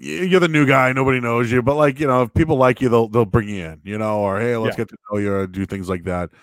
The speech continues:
Speaker 1: And it's good to kinda just read updates, get your feet wet again. Like, you don't really know the city. Like, you don't. So it's kinda like, yeah, you've been here, but, like, the play and the hits are, "Hey, the Red Sox, and here's the lineup," and, "Oh, any Patriots news," and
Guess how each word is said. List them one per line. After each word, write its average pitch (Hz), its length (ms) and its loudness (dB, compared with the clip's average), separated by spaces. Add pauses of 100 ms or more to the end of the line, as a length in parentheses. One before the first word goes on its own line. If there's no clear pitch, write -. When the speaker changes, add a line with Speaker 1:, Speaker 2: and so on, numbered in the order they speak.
(320)
Speaker 1:
And 170 100 4
it's 175 120 -2
good 202 160 2
to 185 60 0
kinda 170 200 0
just 151 180 -6
read 143 200 2
updates, 123 480 0
get 117 160 -4
your 110 80 -10
feet 110 240 -8
wet 104 180 -4
again. 101 460 -6
Like, 98 220 -8 (380)
you 190 80 2
don't 247 120 4
really 196 180 4
know 143 180 6
the 131 100 2
city. 80 380 -4
Like, 123 180 -2
you 139 100 0
don't. 123 340 0
So 131 200 0
it's 123 120 -4
kinda 160 240 -4
like, 131 260 -4 (540)
yeah, 190 100 4
you've 175 220 2
been 156 180 0
here, 143 200 0
but, 120 180 0
like, 123 280 -2 (340)
the 120 80 -4
play 185 300 0
and 160 100 -4
the 131 100 -2
hits 135 300 -2
are, 117 140 0
"Hey, 202 200 2
the 196 100 -4
Red 175 240 -2
Sox, 139 320 -6
and 113 100 -14
here's 170 160 -6
the 143 100 -8
lineup," 143 460 -6
and, 107 140 -6
"Oh, 175 160 2
any 185 220 -2
Patriots 131 560 0
news," 95 360 -6
and 90 140 -10